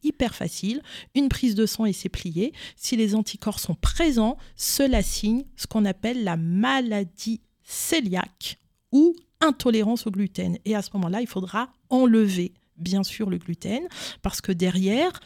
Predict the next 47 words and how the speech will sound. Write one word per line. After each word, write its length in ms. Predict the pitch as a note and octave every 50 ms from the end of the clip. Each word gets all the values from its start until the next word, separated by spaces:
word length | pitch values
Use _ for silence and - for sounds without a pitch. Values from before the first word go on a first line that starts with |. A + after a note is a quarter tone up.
| - - - - _ F#3+
euh, 60 | F#3+
comme 180 | - - A3+ A3
c'est 140 | - -
une 80 | G#3+ G3+
maladie 340 | G3+ G3 F#3+ F#3+ F#3 G#3 - -
auto-immune, 760 | A3 G#3+ - - G#3+ G3 F#3+ G3 A3+ D4+ F#4+ F#4+ D4+ F3 E3
ça, 300 | D#3 - - - F3+ F3
ça 160 | E3 - -
ne 100 | F#3 F#3
va 140 | E3+ F#3 F#3
pas 220 | F3+ _ A#3+ C#4 B3
s'arrêter. 580 | - - F3+ E3+ F#3 F3+ - C4+ D4 D#4+ - _
Il 40 | -
n'y 60 | F3
a 60 | - -
aucune 300 | A#3 A3+ - - A#3 A3
raison 260 | G#3 G#3 G3 A3+ A#3
que 120 | - - F#3+
ça 140 | - F#3+
rentre 300 | F3+ - F#3+ - - -
dans 160 | E3 G#3 B3 C4+
l'ordre. 460 | B3 F#3 G3+ C#4 D#4 A#3 F3 D#3+ D#3 - - - - -
Et 80 | - F3
derrière, 400 | D#3+ F3+ F3 F3+ G#3+ C4+ D4+ D4
les 120 | A3 G3+
conséquences 680 | - - A3 - - G#3+ G3 - - B3+ D4+ D4+ B3
vont 180 | G3+ G#3 A3 G#3+
être 240 | G#3+ G#3 G#3 - - - - _ _
une 160 | E3+ F#3 G3
inflammation 640 | A3+ A#3+ - - B3 A#3 A3+ A3+ G#3+ - - A#3 G3+
très 240 | - - - C#4+ C4
importante 520 | C4 A#3+ - A3+ - - - A3+ G3+ -
du 140 | _ - E3
système 420 | - - - - - - F#3 F3+
digestif, 680 | E3+ - E3 E3 D#3+ - - - E4 F#4+ - - - - - - - - -
la 160 | F#3+ G#3 G3+
difficulté 680 | F#3+ A#3+ A#3 - - A3+ - - A#3 - - C4+ B3+
à 120 | G#3+ - - - A#3+
assimiler 640 | D4 C4+ - - - D4 C4 B3+ B3 A#3+ A#3+ A#3+ A#3
du 200 | F#3+ F3 - -
coup 180 | - - -
des 120 | G3+ G3+ F#3+
nutriments 440 | G3 G3 - - - G#3+ G3+ G3 -
importants, 600 | - G#3+ G#3 - - F#3+ - - - A#3 C#4 G4 - - - - _ -
vitamine 540 | E3+ - G3+ - G#3 G3+ G3+ G3+ G3+ G3
D, 100 | F#3+ G3+
calcium. 540 | G3 - - F#3+ F3+ - - - G#3 A#3+ F#4